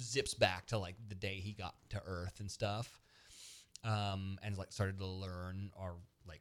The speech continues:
culture and words and all this kind of stuff. And it's super interesting. And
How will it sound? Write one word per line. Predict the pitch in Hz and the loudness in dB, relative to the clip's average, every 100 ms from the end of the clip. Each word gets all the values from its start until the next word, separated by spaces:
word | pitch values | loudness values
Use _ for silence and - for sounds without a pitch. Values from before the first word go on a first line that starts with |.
| - | 0
culture | 107 101 - 95 | 2 2 2 0
and | 90 | 2
words | 95 98 92 92 95 | 4 6 4 -2 -6
and | 101 | -6
all | |
this | 104 - | -4 0
kind | 123 | 0
of | - | 10
stuff. | 151 151 | 12 12
And | 101 | 8
it's | - | 0
super | - - 147 190 135 110 | 2 6 10 10 10 6
interesting. | 110 107 90 95 82 85 - - - - - - | 6 2 2 2 0 -6 -14 -20 -20 -18 -18 -8
And | 117 107 101 98 98 | -2 0 0 -2 -2